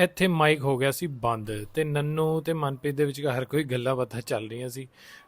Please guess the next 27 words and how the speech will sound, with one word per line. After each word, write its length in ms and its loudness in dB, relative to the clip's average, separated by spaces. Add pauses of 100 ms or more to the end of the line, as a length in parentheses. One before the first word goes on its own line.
(100)
ਤੇ 280 2
ਹੁਣ 180 0
ਪਤਾ 300 -2
ਨਹੀਂ 120 -2
ਭਾਈ 260 -2
ਕੀ 200 -4
ਗੱਲਾਂ 220 2
ਬਾਤਾਂ 260 -2
ਚੱਲ 240 -4
ਰਹੀਆਂ, 180 -8 (220)
ਮਾਈਕ 360 -2
ਹੋ 120 -2
ਗਿਆ 120 0 (120)
ਬੰਦ। 300 -6 (640)
ਨੰਨੂ 260 0
ਤੇ 100 0
ਮਨਪ੍ਰੀਤ 400 0
ਦੀ 100 0
ਕੋਈ 180 2
ਇੰਟਰਸਟਿੰਗ 680 -2
ਗੱਲ 240 2
ਚੱਲ 280 -2
ਰਹੀ 160 -6
ਸੀ, 120 -6
ਏਦਾਂ 260 -4
ਲੱਗ 220 -6
ਰਿਹਾ। 200 -18